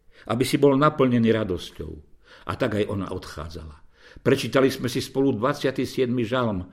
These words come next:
a bola naplnená radosťou, že keby ju každý opustil, všetci,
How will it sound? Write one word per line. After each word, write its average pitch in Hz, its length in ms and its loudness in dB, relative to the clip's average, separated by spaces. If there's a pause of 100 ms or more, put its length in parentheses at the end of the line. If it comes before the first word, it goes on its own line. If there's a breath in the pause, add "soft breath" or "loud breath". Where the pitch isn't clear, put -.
(240 soft breath)
a 107 80 -4
bola 139 240 4
naplnená 123 800 0
radosťou, 123 800 2 (240 loud breath)
že 110 80 -2
keby 147 240 2
ju 160 100 10 (140)
každý 156 400 2
opustil, 113 560 0
všetci, 113 640 -2